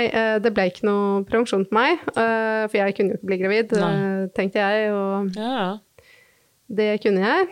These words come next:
Speaker 1: tydeligvis.
Speaker 2: <laughs>
Speaker 1: Så, for da fant vi ut, eh, uten at vi helt skjønner, vi vet, skjønner jo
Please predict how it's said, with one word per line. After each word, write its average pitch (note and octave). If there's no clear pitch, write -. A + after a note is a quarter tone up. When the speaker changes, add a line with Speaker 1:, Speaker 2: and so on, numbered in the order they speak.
Speaker 1:
tydeligvis. C4+
Speaker 2:
<laughs> F#3
Speaker 1:
Så, B3+
for A3+
da A3+
fant G#3
vi F#3+
ut, F#3+
eh, G3
uten G3
at F#3+
vi F#3
helt -
skjønner, F#3
vi G#3
vet, G#3+
skjønner B3
jo -